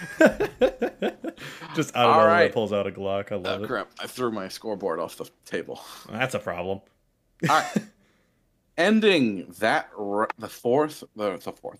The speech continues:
Speaker 2: the third round of, um, uh, of, um, actually, and of the Gamer Zone tonight, Dawson trailing behind ever so slightly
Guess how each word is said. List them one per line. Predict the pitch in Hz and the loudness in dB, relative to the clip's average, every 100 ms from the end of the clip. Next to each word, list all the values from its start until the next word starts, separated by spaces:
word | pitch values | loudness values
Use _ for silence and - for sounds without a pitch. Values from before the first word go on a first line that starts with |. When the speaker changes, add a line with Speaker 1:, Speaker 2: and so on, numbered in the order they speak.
| - | -2
Speaker 2:
the | 165 | -2
third | - 143 180 175 110 | 0 2 4 4 2
round | 123 139 110 87 - _ _ _ _ | 0 2 0 -4 -14 _ _ _ _
of, | 117 135 87 - _ _ _ _ _ _ _ _ _ _ _ 110 | 2 4 2 -4 _ _ _ _ _ _ _ _ _ _ _ -4
um, | 131 - - | -4 -6 -8
uh, | 104 82 - | -6 -6 -6
of, | 92 98 | -8 -4
um, | 101 113 | -4 -2
actually, | 113 - 113 110 101 | -2 -2 0 0 0
and | 98 92 | -4 -4
of | 101 101 | -4 -2
the | |
Gamer | 92 98 110 | -2 -2 -2
Zone | 104 101 101 | -2 -2 -4
tonight, | - 98 107 _ _ _ _ _ _ | -4 -4 -4 _ _ _ _ _ _
Dawson | - 113 127 123 101 - _ _ _ _ _ _ _ _ _ _ _ _ _ _ _ - | 0 2 2 -2 -2 -6 _ _ _ _ _ _ _ _ _ _ _ _ _ _ _ -12
trailing | - - - 185 208 247 240 | -8 -6 -2 2 4 6 4
behind | 240 254 208 - | 4 2 2 2
ever | 160 208 339 | 2 4 2
so | - - - | 2 2 2
slightly | - - 330 302 - 160 147 | 0 -2 0 0 -2 -2 -2